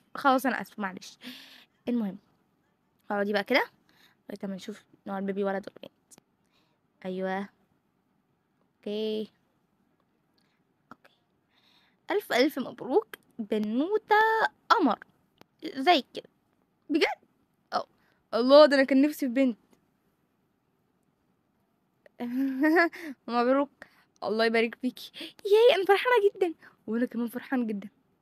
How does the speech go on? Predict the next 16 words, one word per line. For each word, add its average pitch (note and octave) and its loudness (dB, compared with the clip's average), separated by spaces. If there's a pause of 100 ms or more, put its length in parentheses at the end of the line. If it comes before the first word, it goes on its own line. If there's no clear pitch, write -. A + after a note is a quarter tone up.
(1700)
علشان G3+ 4
خاطر C#4+ 2
كده E4+ 4
هجيب B3 2
عصير G3 2
الدكتورة. A#3+ 0 (360)
آه، A#3+ 0
لا C#4 4
شكرًا C#4+ 0
والله، G#3+ -4
عاملة B3 -2
دايت، G3+ -6
مش A#3 -16
عايزة A3 -10
اشرب - -16
عصير. - -20